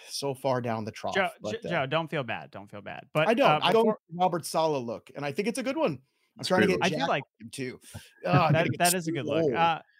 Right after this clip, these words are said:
Speaker 1: Yeah.
Speaker 2: but, but before we, before we let Caruso go, I just had a quick final thought on Kyle Pitts. I didn't get to talk about this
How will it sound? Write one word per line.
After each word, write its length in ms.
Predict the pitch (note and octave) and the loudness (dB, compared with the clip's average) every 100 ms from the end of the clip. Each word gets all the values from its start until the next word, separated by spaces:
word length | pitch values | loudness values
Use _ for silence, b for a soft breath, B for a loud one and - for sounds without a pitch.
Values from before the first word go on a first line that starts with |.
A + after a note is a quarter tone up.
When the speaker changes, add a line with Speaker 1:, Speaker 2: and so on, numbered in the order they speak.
| b | b
Speaker 1:
Yeah. 180 | - - | -8 -2
Speaker 2:
but, 160 | F3+ E3 | -2 -2
but 140 | E3+ | -4
before 340 | F3 - A3+ | -4 -2 0
we, 240 | A#3 A3+ F#3+ | 0 -2 -6
before 340 | F3+ E3 F#3+ | -6 -6 -4
we 80 | G3+ | -4
let 140 | F#3+ | -6
Caruso 360 | - F3+ E3+ D#3+ | -6 -6 -4 -2
go, 120 | D3 | 0
I 80 | C#3 | 0
just 120 | C#3 | 0
had 120 | E3 D3+ | -2 -2
a 260 | - C#3 - | -4 -6 -4
quick 240 | - D3+ _ _ - - | -6 -6 _ _ -20 -2
final 240 | D3 C#3 | 0 0
thought 200 | C3 C#3+ | 0 -2
on 80 | B2+ | -2
Kyle 240 | C3+ B2 A#2 | 0 -2 0
Pitts. 200 | B2 B2+ | -4 -4
I 40 | |
didn't 100 | D3+ | -4
get 80 | D#3+ | -6
to 60 | - | -2
talk 160 | C3 | -2
about 200 | B2+ A#2+ | 0 -4
this 360 | A2+ G#2+ - | -4 -10 -14